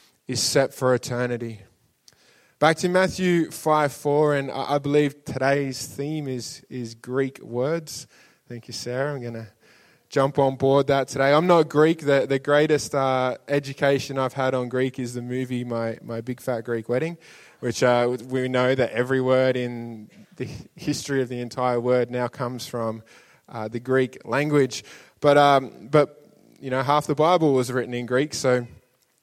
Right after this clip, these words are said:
it's important to us. But when the, the Greek word that is used for embraced in Matthew five verse four, or in some other translations it, it comes through as comforted, is, uh, here we go, parakaleo.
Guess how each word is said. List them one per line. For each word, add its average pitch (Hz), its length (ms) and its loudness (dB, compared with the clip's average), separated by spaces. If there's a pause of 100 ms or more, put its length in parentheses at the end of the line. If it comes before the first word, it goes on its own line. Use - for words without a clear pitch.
(160)
it's 139 160 -4
important 143 520 4
to 165 180 4
us. 147 240 4
But 151 240 2 (1120)
when 196 260 4
the, 196 180 6
the 165 120 4
Greek 196 340 4
word 180 300 6
that 165 120 4
is 143 220 0
used 156 340 2
for 139 520 2 (300)
embraced 135 840 0
in 127 240 -10
Matthew 139 580 -2
five 131 380 0
verse 123 320 0
four, 135 340 -2
or 123 140 2
in 123 100 -6
some 151 300 -4
other 151 200 2
translations 123 960 -4
it, 120 160 -8
it 120 200 -14
comes 120 360 -10
through 113 200 -6
as 110 100 -8
comforted, 127 720 -6 (480)
is, 131 240 -2
uh, 131 320 0
here 143 220 -2
we 135 100 2
go, 131 280 2
parakaleo. 135 1120 -2